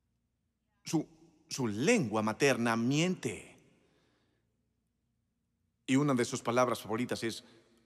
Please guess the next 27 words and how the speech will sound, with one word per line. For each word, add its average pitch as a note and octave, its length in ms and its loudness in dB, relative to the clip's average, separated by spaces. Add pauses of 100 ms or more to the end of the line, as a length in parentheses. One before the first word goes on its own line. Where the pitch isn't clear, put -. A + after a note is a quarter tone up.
(460)
"Nunca. C#3+ 340 -2 (1600)
Nunca". - 400 4 (1400)
¿Saben G#3+ 300 6
lo D3+ 100 6
que D#3+ 80 4
es D3 80 2
la C3 120 2
depresión? F#2+ 540 -6 (1500)
La A2 100 -8
depresión B2+ 420 2
es C3 280 0 (120)
cuando G#2+ 300 -2
finalmente C3+ 1000 0
pierden C3+ 440 4
la G#2+ 60 -2
esperanza A#2 480 -6 (600)
de - 100 -8
que - 80 -8
alguna G#2+ 320 -4
vez G2 460 -6 (140)
será A2 320 -2
diferente G#2 540 -8 (720)
de A2+ 80 -4
lo G#2+ 100 -2
que B2+ 100 -2
es - 100 -6
ahora. C#2 260 -10